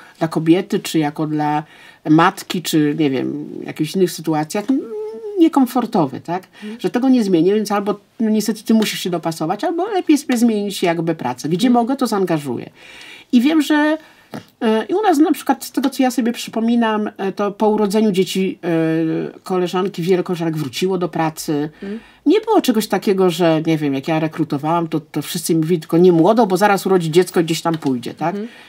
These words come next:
Speaker 1: Nie, jakoś tak w ogóle nie, e, nie czułam tego dyskomfortu, że gdzieś tam w pracy, czy nawet właśnie w Bakalandzie jest jakaś taka sytuacja, że kobiety mają z jakiegoś powodu, że mają rodzinę, że muszą wrócić do dzieci,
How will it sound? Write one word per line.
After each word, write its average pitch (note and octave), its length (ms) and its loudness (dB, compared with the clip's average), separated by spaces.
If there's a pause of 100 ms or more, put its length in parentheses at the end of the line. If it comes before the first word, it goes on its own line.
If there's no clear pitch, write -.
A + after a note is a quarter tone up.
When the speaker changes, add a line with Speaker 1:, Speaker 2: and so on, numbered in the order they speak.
(160)
Speaker 1:
Nie, E3+ 220 4
jakoś A#3 280 0
tak - 260 -4 (440)
w B3+ 40 0
ogóle D4+ 260 4
nie, C4 420 4 (640)
e, A3 220 2
nie A#3+ 200 6
czułam C4 420 2
tego A3 200 0
dyskomfortu, G#3+ 720 -2
że G3+ 140 0
gdzieś A3 160 -2
tam G3 160 0
w - 100 -14
pracy, A3 560 0 (280)
czy F#3 160 -2
nawet F#3 320 0
właśnie F#3 300 -2
w - 40 -6
Bakalandzie F3+ 720 0
jest F3 580 -2
jakaś E3 300 -2
taka F3+ 200 -4
sytuacja, F3 540 -2
że E3+ 140 -2
kobiety E3+ 340 0
mają E3 180 0
z D#3 60 -6
jakiegoś E3 320 -6
powodu, F3 480 0 (280)
że D3+ 100 -6
mają D#3+ 180 2
rodzinę, E3 340 0
że E3+ 60 -4
muszą D#3+ 120 -4
wrócić D#3 200 -6
do D#3+ 100 2
dzieci, F3+ 480 0